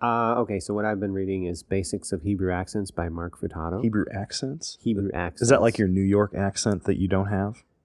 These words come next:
Speaker 1: Yes, I did grow up in New York, but upstate New York, so I do not have
Speaker 2: S-
Speaker 1: the
Speaker 2: <laughs>
Speaker 1: New York City
Speaker 2: So,
Speaker 1: accent.
Speaker 2: so what's a Hebrew accent sound like?
Speaker 1: An accent?
Speaker 2: I'll stop talking.
Speaker 1: <laughs> An accent.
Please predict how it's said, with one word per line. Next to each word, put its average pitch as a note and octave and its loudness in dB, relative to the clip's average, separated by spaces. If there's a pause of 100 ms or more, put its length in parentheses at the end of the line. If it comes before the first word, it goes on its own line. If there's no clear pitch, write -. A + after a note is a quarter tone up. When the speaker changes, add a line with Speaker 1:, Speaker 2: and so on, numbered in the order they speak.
Speaker 1:
Yes, F2+ -6
I - 0
did G2 -2
grow F#2+ 0
up F#2 -4
in F#2+ 0
New F#2 0
York, F#2 -2
but G2 -2
upstate F#2 -4
New F#2 -2
York, G2 -6
so F2 -4
I F2+ -2
do F2+ -4
not F2+ -4 (300)
have F2 -4 (100)
Speaker 2:
S- F2 -4
Speaker 1:
the F2+ -2 (260)
Speaker 2:
<laughs> - 0 (760)
Speaker 1:
New G#2+ 4
York F#2+ 2
City F#2 2
Speaker 2:
So, E2+ 4
Speaker 1:
accent. E2 -2
Speaker 2:
so - 6
what's D3 6
a - 6
Hebrew A2+ 4
accent G2+ 0
sound D2+ -4
like? C#2 -6 (680)
Speaker 1:
An G2 -2
accent? C3 -4
Speaker 2:
I'll F2+ 4
stop - -4
talking. - -10 (120)
Speaker 1:
<laughs> - -4
An G2+ 2
accent. - 0